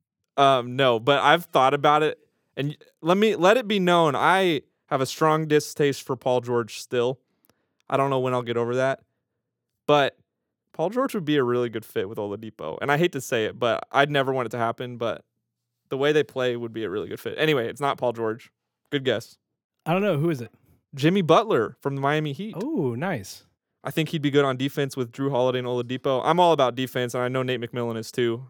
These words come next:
Speaker 1: as well as the whole Pacers organization. But, yeah, Jimmy Butler would be fun. Great in the clutch. Best player on the Sixers last year, I think.
Speaker 2: Mm-hmm.
Speaker 1: I mean, you could argue, but just a really good player. So I think that'd be a good fit. I mean,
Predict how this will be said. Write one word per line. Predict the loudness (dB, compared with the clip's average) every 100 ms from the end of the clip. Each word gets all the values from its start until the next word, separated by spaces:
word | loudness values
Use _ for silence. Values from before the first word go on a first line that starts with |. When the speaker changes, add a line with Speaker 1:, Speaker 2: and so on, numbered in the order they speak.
| 0
Speaker 1:
as | 0 4
well | 2
as | 2
the | 0
whole | 0
Pacers | 0 -6 -4
organization. | -8 -8 -6 -8 -4
But, | -4 -4 _ _ _ _ _ _ _ -14
yeah, | 0 0
Jimmy | 2 -2
Butler | 2 4 2
would |
be | -2
fun. | -4 -4 -4 -6 _ _ _ _ 0
Great | 2 2
in | 0
the |
clutch. | -2 2 2 0
Best | -2 -2
player | -2 -2
on | -4
the |
Sixers | -6 -8 -8 -4
last | -4 -4 -8
year, | -8 -8 _ _ _ -4
I | -2
think. | -2 -8 -12 _ -4
Speaker 2:
Mm-hmm. | -4 -4 -10 -6
Speaker 1:
I |
mean, | -4
you | -2
could | -2
argue, | -2 -4
but | 0 0 -2 _ _ _ _ _ _ _ -6
just | -2
a | 2
really | 2 2
good | 0
player. | 0 2 0
So | 0 2
I | 2
think | 2
that'd | 0 2
be | 2
a |
good | 0 -2
fit. | 2 2 2 -4
I |
mean, | -4 -4 -6